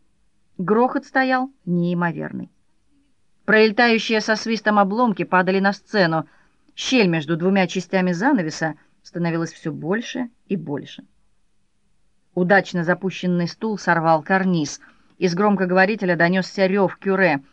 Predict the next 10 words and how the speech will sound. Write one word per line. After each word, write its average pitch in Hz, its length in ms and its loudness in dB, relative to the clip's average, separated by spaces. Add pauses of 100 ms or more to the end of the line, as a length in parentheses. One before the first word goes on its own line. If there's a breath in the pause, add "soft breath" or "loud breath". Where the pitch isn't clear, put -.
(140 soft breath)
"Вы 160 140 -6
не 160 140 -4
имеете 175 280 -4
права. 233 560 0 (640)
Бог 190 320 4
роскоши!" 196 640 0 (300)
презирает 202 580 2
ваши 165 240 -2
жалкие 170 400 0
обычаи, 170 680 -4